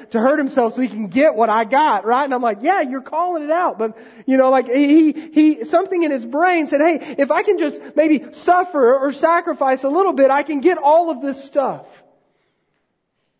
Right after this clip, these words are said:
And while I think we can look at that and hear that and, and be like, "Oh man, that's just, man, silly children."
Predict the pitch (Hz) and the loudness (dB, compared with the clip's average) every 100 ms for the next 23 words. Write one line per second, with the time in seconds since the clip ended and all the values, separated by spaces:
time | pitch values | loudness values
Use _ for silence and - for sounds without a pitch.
0 | _ _ _ _ _ _ _ _ _ _ | _ _ _ _ _ _ _ _ _ _
1 | _ _ _ _ _ _ _ _ _ _ | _ _ _ _ _ _ _ _ _ _
2 | _ _ _ _ _ _ _ - 196 247 | _ _ _ _ _ _ _ -8 -2 -2
3 | 240 302 294 269 233 185 - _ 208 202 | -2 -4 -4 -4 -4 -6 -16 _ -12 -6
4 | 277 285 254 - 170 208 214 185 - 254 | -6 -6 -8 -4 -2 -2 -4 -10 -6 -4
5 | 262 214 175 175 196 190 190 185 185 190 | -4 -4 -4 -4 -6 -10 -10 -12 -12 -12
6 | 180 208 202 180 180 180 190 - 202 - | -12 -10 -10 -10 -8 -10 -12 -12 -12 -14
7 | - _ _ _ _ _ 170 170 - 196 | -20 _ _ _ _ _ -12 -12 -8 -8
8 | 185 147 147 - 175 160 135 135 | -8 -10 -14 -12 -10 -10 -12 -14